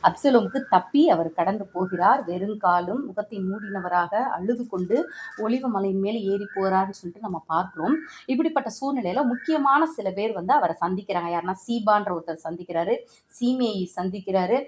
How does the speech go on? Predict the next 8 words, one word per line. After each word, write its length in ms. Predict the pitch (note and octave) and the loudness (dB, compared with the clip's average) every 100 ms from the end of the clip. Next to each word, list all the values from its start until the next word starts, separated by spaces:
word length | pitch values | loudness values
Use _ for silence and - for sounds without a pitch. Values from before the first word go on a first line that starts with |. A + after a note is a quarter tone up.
| - _ | -10 _
அடுத்து 260 | F#3+ A3+ A#3+ | -2 0 0
வந்து 180 | G#3+ B3 | 0 -2
ஊசாயினுடைய 720 | A3+ C#4+ D4 B3 A3+ G3 F#3+ | 0 0 2 2 2 0 0
தகவல்கள் 500 | F3 G#3+ A3+ G#3 G3 | -2 0 -2 -2 -4
வருது, 280 | F3+ F3+ G#3+ | -4 -2 2
அகிதோப்பேலை 800 | F3+ F#3 A3+ A#3+ A#3+ G#3 G3 G3 | 2 2 2 2 2 -4 -4 -6
குறித்த 280 | F3+ G3+ | -6 -6
காரியங்கள், 680 | F#3+ F3+ F#3+ F#3 F#3 G3 G3+ | 2 2 4 0 0 -2 -2